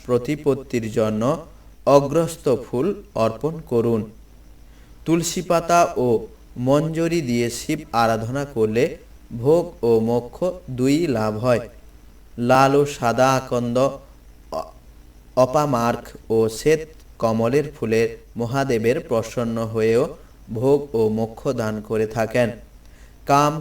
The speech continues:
ক্রোধ নাশের জন্য জবা ফুল দিয়ে শিব পূজা করা উচিত। রোগ নাশের জন্য কানের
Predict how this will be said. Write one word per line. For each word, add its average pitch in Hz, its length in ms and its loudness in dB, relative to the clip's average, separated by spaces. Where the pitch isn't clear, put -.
ক্রোধ 123 360 0
নাশের 127 500 -2
জন্য 110 280 0
জবা 120 260 4
ফুল 127 240 -2
দিয়ে 113 240 0
শিব 160 280 -4
পূজা 117 300 0
করা 110 340 -2
উচিত। 123 280 -2
রোগ 160 340 4
নাশের 127 540 0
জন্য 117 300 2
কানের 123 380 0